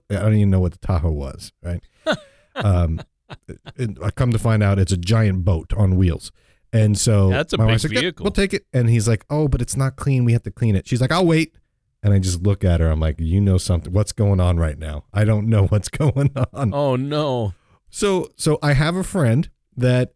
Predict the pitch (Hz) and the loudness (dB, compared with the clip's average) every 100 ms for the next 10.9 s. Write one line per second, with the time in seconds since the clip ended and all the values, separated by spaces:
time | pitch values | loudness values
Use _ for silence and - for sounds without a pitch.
0 | _ - 113 135 147 135 127 - 151 147 | _ -4 0 2 2 0 -4 -4 -2 0
1 | 120 104 - - _ _ 113 143 127 104 | 2 0 -4 -12 _ _ -4 -2 0 2
2 | 101 90 80 104 98 92 - 98 - - | 2 2 0 0 0 -2 -4 -6 -6 -14
3 | _ - 95 107 - 117 101 - _ 131 | _ -16 -6 -4 0 -2 -2 -8 _ -6
4 | 139 147 131 127 123 110 98 - 104 90 | -2 -2 0 0 2 0 -2 -2 -2 0
5 | 131 151 - 123 95 - _ _ - - | 0 0 -2 -2 -2 -6 _ _ -12 -6
6 | 110 - - 131 151 139 - - 127 117 | -6 -8 -4 -2 -2 -4 -6 0 2 0
7 | - - - 120 104 113 - 113 101 135 | -4 -14 -10 -8 -4 -4 0 0 2 2
8 | 110 104 - 135 143 - 110 107 92 110 | 0 -6 -2 0 2 2 0 0 0 2
9 | 123 113 - 104 98 90 - 110 113 117 | 2 2 0 0 0 0 0 0 0 0
10 | 104 - 90 87 90 95 117 123 - | -2 -2 -2 0 -2 0 0 -2 -6